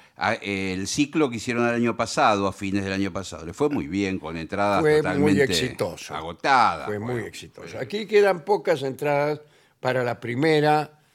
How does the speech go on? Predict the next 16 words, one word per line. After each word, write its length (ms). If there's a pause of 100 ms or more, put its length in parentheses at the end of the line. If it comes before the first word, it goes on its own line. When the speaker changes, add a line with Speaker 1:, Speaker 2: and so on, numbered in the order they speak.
(120)
Speaker 2:
de 180
las 180
dos, 340 (360)
eh, 160
funciones 640
previstas. 800 (560)
El 380
título 400
completo 440
es 140
Conversación 720
Infinita, 920 (640)
un 420
encuentro 1080
para 380
todos 720